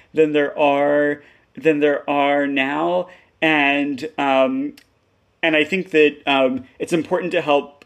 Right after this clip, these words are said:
kids cultivate, um, the ability to lose themselves in an intellectual project, but they won't unless we sometimes insist that they do something that requires that level of engagement.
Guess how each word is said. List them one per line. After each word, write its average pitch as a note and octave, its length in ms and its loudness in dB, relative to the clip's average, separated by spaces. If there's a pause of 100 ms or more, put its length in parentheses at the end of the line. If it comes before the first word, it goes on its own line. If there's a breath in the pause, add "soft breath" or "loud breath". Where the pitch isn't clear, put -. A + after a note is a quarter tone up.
(120)
kids C3+ 800 0
cultivate, B2 800 -2 (400 soft breath)
um, B2 640 0 (100)
the C#3+ 140 -4
ability C#3+ 460 2
to D3 120 -6
lose C3+ 300 -4
themselves C3+ 880 -2
in D3 80 -4
an C#3 120 0
intellectual C3+ 500 -4
project, E3+ 580 -2
but B2+ 140 -10
they C#3 200 4
won't D3 500 -2
unless C3+ 760 0 (420 loud breath)
we D3 160 -2
sometimes C#3 640 -2
insist - 600 -6
that B2+ 280 -2
they C3 200 2
do C3+ 280 -6
something C3+ 500 -2
that C3+ 160 -4
requires C3 680 0
that B2 200 0
level B2+ 260 0
of A#2 120 0
engagement. B2 500 -8